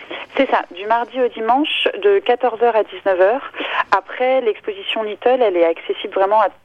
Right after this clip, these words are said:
vu qu'elle est accessible en libre accès, elle est, euh, accessible à tous les horaires d'ouverture du cent quatre, donc dès le mardi,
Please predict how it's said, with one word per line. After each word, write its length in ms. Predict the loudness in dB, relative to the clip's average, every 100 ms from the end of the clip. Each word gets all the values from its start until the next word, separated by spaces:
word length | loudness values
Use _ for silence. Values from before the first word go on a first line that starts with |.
| _
vu 200 | -10 -4
qu'elle 160 | 0 2
est 40 |
accessible 420 | 0 -2 -10 -4
en 240 | 2 4 2
libre 240 | 2 2
accès, 380 | 0 -2 -4 -4 -4 -12 -12 0
elle 180 | 0 0
est, 220 | 0 2
euh, 140 | 2
accessible 340 | 2 -4 -2 0
à 40 |
tous 180 | 0 0
les 120 | 0
horaires 200 | 2 2
d'ouverture 380 | 2 0 0 -4
du 100 | -4
cent 160 | -4 0
quatre, 220 | 0 0
donc 120 | -4 -4 0
dès 120 | 2
le 240 | 2 2
mardi, 320 | 0 -2 -6